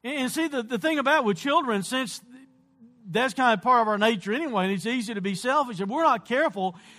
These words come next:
as parents, if we make our children think the world revolves around them, like they're the center of the universe, if we're not careful, we'll cause them to grow up thinking they are the center of the universe.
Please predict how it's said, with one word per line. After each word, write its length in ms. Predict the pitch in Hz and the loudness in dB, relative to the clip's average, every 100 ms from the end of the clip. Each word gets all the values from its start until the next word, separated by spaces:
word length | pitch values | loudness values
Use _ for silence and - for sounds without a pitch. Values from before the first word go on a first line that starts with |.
| - 175 | -20 -8
as 300 | 233 226 220 | 0 2 0
parents, 600 | - 208 302 320 240 190 | -4 -4 0 4 2 0
if 140 | 214 180 | -4 -6
we 240 | 262 311 | -4 -4
make 280 | 277 262 254 | 2 2 4
our 160 | 233 214 | 2 0
children 480 | - 262 269 240 | -2 -4 0 -2
think 240 | 208 233 190 | 0 -2 -2
the 100 | 202 | 0
world 360 | 202 247 240 | 6 8 8
revolves 680 | 208 180 190 226 254 254 190 269 | 2 2 8 10 10 6 -2 -6
around 400 | 208 226 233 220 | 0 4 4 4
them, 320 | 220 247 240 | 0 0 2
like 180 | 196 175 | 0 0
they're 140 | 220 | -2
the 100 | 226 | -4
center 280 | 180 240 240 | -4 -4 -4
of 80 | 208 | -4
the 60 | |
universe, 600 | 190 226 240 226 247 247 - - - - 180 | -4 -2 0 2 0 -2 -10 -20 -20 -20 -4
if 160 | 214 196 | -2 0
we're 120 | 220 | 2
not 260 | 269 294 - | 4 4 4
careful, 460 | 311 330 247 226 | 0 2 2 0
we'll 240 | 220 269 262 | 2 0 2
cause 320 | 254 247 220 | 4 4 4
them 140 | 233 | 0
to 80 | 214 | 0
grow 180 | 220 226 | 4 6
up 180 | 233 180 | 4 2
thinking 360 | 220 226 220 | -2 -2 -2
they 120 | 214 208 | -2 0
are 220 | 233 208 | -2 -2
the 80 | 156 | -6
center 240 | 160 139 | -6 -8
of 60 | 117 | -8
the 60 | |
universe. 540 | 139 117 117 - - | -10 -10 -14 -20 -20